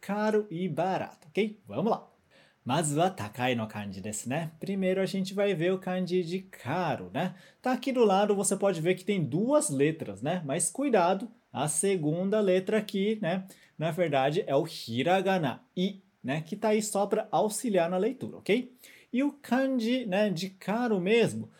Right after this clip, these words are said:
ah, você pode ver que tem, né, dois quadradinhos. Na verdade, são as janelas, né? Por que janela? Porque a gente tá olhando lá pro produto e nem tem coragem de chegar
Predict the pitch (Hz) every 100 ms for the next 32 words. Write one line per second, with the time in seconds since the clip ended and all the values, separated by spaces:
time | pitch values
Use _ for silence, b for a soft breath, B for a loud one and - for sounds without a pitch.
0 | b b 233 208 208 208 220 269 254 254
1 | 233 220 226 220 233 233 208 143 160 165
2 | 127 190 247 - - 220 208 208 147 120
3 | 180 220 107 - - - - 226 220 196
4 | 190 202 185 - 214 208 208 208 - 123
5 | 139 220 190 131 170 190 123 110 147 180
6 | 190 - 285 294 254 233 190 143 95 -
7 | b b 220 214 226 220 214 233 226 220
8 | 226 220 214 220 220 190 226 202 151 233
9 | 240 165 190 240 277 269 - 254 254 240
10 | 214 214 214 214 - 208 196